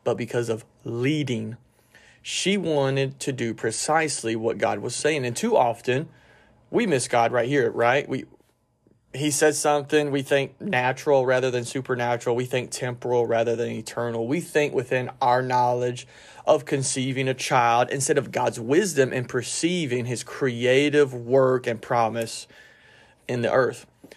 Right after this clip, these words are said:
So what God has placed on the inside of you is not about you. How pure, how passionate, how successful, how experienced or persistent,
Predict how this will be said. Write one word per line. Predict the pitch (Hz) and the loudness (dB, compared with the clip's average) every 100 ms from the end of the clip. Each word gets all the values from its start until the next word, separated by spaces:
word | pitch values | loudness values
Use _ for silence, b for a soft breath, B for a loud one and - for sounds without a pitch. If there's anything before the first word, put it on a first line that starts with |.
| B B | B B
So | - | 2
what | 139 117 | 2 4
God | 139 165 | 4 2
has | 147 | 0
placed | 175 156 127 | 0 2 0
on | |
the | 123 - | -4 -4
inside | 156 151 - - 135 208 208 - | -4 -2 -2 0 2 4 2 2
of | 127 123 | -2 -4
you | 120 117 117 175 196 - _ _ _ | -8 -6 -4 -4 -6 -12 _ _ _
is | - 147 | 0 2
not | 147 139 | 2 4
about | 139 143 147 | 4 4 2
you. | 190 196 - _ _ _ _ _ _ _ | -2 -4 -6 _ _ _ _ _ _ _
How | - - 143 | -8 0 0
pure, | - - 156 156 151 | 0 0 4 6 6
how | 139 147 | 4 2
passionate, | - 151 151 143 - 151 139 | 0 2 2 2 -2 -2 2
how | 131 | 0
successful, | 135 160 - - 151 143 - 156 147 143 139 B B B | 0 -2 -2 2 2 0 0 4 6 6 2 B B B
how | - 127 | -2 0
experienced | 143 - - 151 147 147 143 | 2 -2 -4 -2 0 0 0
or | 139 | -4
persistent, | 139 147 - 165 147 - 151 143 139 | -4 -4 -4 -2 -4 -4 -2 -2 -2